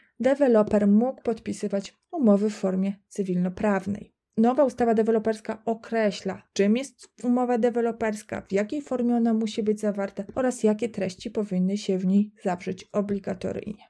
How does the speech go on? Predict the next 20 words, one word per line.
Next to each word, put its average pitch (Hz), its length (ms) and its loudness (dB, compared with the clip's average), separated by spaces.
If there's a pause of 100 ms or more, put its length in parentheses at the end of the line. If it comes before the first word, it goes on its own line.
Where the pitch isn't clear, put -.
Nowa 247 180 2
ustawa 277 380 -2
deweloperska 233 680 -4
rozszerza 233 680 -2
katalog 185 600 -8 (120)
praw 240 480 -4
nabywcy 196 560 0
w 180 40 -6
zakresie 190 500 -8
odstąpienia 247 800 -4
od 233 140 -2
umowy, 220 460 -2 (320)
otwierając 226 460 4
bardzo 226 360 -2
szeroki 185 440 -6
wachlarz 190 540 -4 (140)
możliwości, 247 1000 -2
w - 40 -8
tym 277 200 0
również 214 640 0